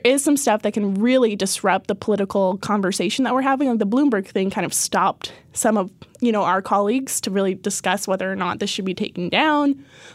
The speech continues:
or whether it's manipulated media and should receive a label.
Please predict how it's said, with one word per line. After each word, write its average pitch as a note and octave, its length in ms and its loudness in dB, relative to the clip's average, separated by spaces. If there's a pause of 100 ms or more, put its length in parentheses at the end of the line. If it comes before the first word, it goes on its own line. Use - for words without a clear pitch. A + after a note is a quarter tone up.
or G3 220 4
whether F3+ 260 0
it's F3+ 140 -4
manipulated F#3 500 0
media D4 260 4
and A3+ 160 0
should G3 160 -6
receive F#3 420 -2
a F#3 40 -2
label. A3 540 -2